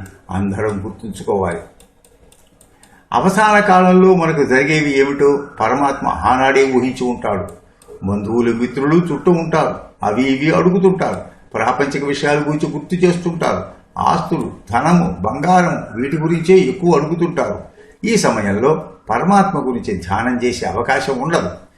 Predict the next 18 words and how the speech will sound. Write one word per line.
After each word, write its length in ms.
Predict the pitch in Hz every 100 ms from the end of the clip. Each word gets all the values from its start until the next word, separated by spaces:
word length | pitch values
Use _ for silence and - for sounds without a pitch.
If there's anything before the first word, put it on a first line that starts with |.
| _ _ 92
మనస్సు 360 | 101 139 135
వీటి 300 | 131 101 135
మీదనే 340 | 139 139 143 139
లగ్నమై 480 | 117 120 143 139 143
ఉంటుంది. 560 | 143 143 120 92 90 - _ _ 110
ఒక్కోసారి 680 | - 123 117 135 139 147 143 - -
స్పృహ 440 | - - 127 135
కూడా 340 | 131 135 131 131
లేకపోవచ్చు. 1040 | 127 127 123 123 107 90 - - - _ 107
కాబట్టి 340 | 113 117 107
జీవితం 500 | 87 117 139 - 120
అంతా 600 | 143 170 - 139 92 - - -
సాధకుడి 560 | - 104 151 151 143 107
మనస్సు 560 | 92 135 156 156 95 - _ _
పరమాత్మ 520 | 98 120 160 151 - 113
యందు 180 | 104
లగ్నమై 540 | 92 98 113 131 123 110
ఉంటే 560 | 107 101 151 165 -